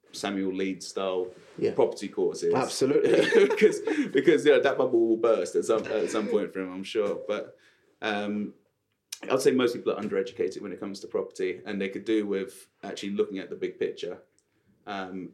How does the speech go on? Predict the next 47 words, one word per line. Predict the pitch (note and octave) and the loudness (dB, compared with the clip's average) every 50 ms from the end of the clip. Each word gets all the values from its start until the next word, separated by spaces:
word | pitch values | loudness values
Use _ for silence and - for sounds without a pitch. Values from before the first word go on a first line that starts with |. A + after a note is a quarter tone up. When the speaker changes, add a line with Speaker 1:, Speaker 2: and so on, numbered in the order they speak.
| _ | _
Speaker 1:
and | G#2 G#2+ G#2 G#2 - - - | -6 -4 -4 -4 -6 -6 -6
it's | A2 G#2+ - | -4 -2 -2
not | - E3+ - | -2 -2 0
just | - F3+ - - - | 0 -2 -2 -2 -2
people | F3 C#3+ B2 B2 | -2 -2 0 0
that | A2+ G#2+ - - | -2 -2 -2 -4
aren't | A#2+ A#2+ A2 G2 A2+ | -4 -4 -2 -2 -2
educated | A2+ - - - B2+ A2+ A2 A2 G#2 | -4 -4 -2 0 0 0 0 -2 -6
in | G2+ F2+ - | -8 -10 -6
general, | - B2 B2+ C3+ D3 D#3+ F3 G#3 G#3 - - | -4 -2 -2 -2 -2 -2 -4 -6 -6 -8 -6
as | A2+ A#2 | -2 0
in | A2+ A2 G#2+ G#2+ G#2+ G#2+ - _ _ _ _ _ | 0 0 0 -2 -6 -8 -12 _ _ _ _ _
people | - A2+ G#2+ A2 G#2+ G#2 | -2 0 0 0 0 0
that | G#2+ G2+ G2 - - - _ _ _ - | 0 0 -2 -4 -8 -14 _ _ _ -14
have | - A2+ F2 | -10 -8 -8
a | F2+ | -6
high | - G#2 G#2 | -6 -6 -6
school | G2+ - - G#2 | -4 -4 -4 -2
level | G2+ G2 G2 G2 F2+ | -2 -2 -2 -4 -4
education | F#2+ F#2 F#2 F#2+ - G2+ F#2+ F#2+ F#2 F2 F2 | -4 -6 -8 -8 -4 -4 -4 -2 -4 -6 -8
and | F2 F2 | -8 -8
that's, | F2+ F2 - | -10 -10 -12
and | - F2 F#2+ | -12 -12 -12
that's | F2+ E2 - - | -12 -10 -8 -4
it. | G2+ G2+ G#2 E2+ - - _ _ - - _ | -2 -2 -2 -2 -4 -10 _ _ -20 -18 _
And | - F2+ | -10 -6
they, | F#2 F#2 F2 F2 - - | -6 -6 -6 -6 -6 -4
they | E2 F2+ | -4 -4
will | F2+ - | -2 -2
go | F#2+ F#2 | -2 -2
work | F2 F2 F2 F2 - | -2 -2 -4 -4 -4
at | F#2+ - - - _ _ _ _ _ _ _ _ _ _ _ _ _ _ _ _ _ - | -4 -4 -6 -8 _ _ _ _ _ _ _ _ _ _ _ _ _ _ _ _ _ -14
Tesco's | - G2 F2 - - G2+ F#2+ F2+ E2+ E2+ - - | -12 -12 -12 -8 -6 -4 -2 -2 -2 -4 -8 -8
or | - E2 F2 E2+ E2+ D#2+ D2+ - - | -4 -2 -2 0 -2 -2 -4 -8 -10
s-, | - - - - - _ _ | -10 -12 -12 -12 -16 _ _
selling | - - F2+ F2+ F#2+ F#2 | -12 -10 -8 -8 -6 -6
windows | F#2+ F#2+ F#2 F2 F2 E2+ - | -6 -6 -4 -4 -4 -2 -2
or, | F2 F2+ - | -4 -6 -6
or | - F#2+ F#2 | -4 -2 0
whatever | G#2 - F#2+ - - E2+ | 0 0 0 -2 -4 -4
else. | E2 - | -4 -4
Not | G#2+ G#2 | -4 -4
to | - - | -6 -6
disparage | G2+ F#2+ - - A#2 B2 A#2 A2 | -10 -8 -6 -4 -2 0 0 0
them | A#2+ A2+ G#2 | -2 -2 -4
people, | A2 G#2 G2+ G2+ | -6 -6 -6 -8
because | F2+ - - - F#2+ F#2 - | -10 -6 -4 -4 -4 -4 -4